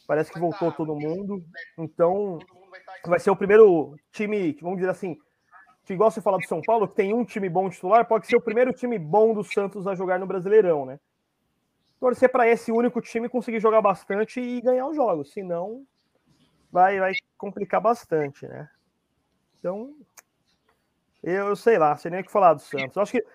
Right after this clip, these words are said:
o, o São Paulo, ainda querendo ou não, ontem, o, vou comparar as Copas do Brasil, né? O jogo do São Paulo era, era mais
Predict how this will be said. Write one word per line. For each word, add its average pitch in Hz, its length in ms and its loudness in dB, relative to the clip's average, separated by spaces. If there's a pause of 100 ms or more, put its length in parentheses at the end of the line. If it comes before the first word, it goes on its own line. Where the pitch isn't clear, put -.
(140)
o, 254 200 2
o 277 60 4
São 285 200 2
Paulo, 233 300 4
ainda 214 160 0
querendo 196 260 -4
ou 151 60 -6
não, 180 340 -2 (360)
ontem, 196 380 0 (180)
o, 135 380 -12
vou 175 120 -4
comparar 208 280 2
as - 80 -2
Copas 208 200 -2
do 214 60 -4
Brasil, 135 380 0
né? 120 80 -12 (400)
O 208 100 -4
jogo 262 220 0
do 247 80 -2
São - 240 -6
Paulo 190 360 2
era, 196 320 -2 (160)
era 220 220 0
mais 226 680 -4